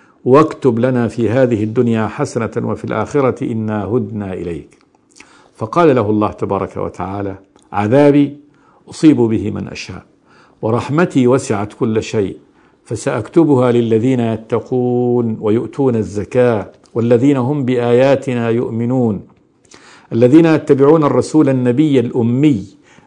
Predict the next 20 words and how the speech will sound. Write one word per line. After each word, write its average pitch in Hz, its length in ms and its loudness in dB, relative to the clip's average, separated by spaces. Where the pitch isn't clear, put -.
الذي 131 320 4
يجدونه 120 640 2
مكتوبا 123 640 2
عندهم 113 400 0
في 113 100 -12
التوراة 117 500 2
والإنجيل 113 1080 0
يأمرهم 110 520 0
بالمعروف 107 640 0
وينهاهم 101 640 -2
عن 104 180 -6
المنكر 107 560 -6
ويحل 120 580 -4
لهم 104 280 -2
الطيبات 107 760 -2
ويحرم 117 580 -2
عليهم 110 440 -2
الخبائث 117 680 -4
ويضع 131 540 4
عنهم 120 360 -4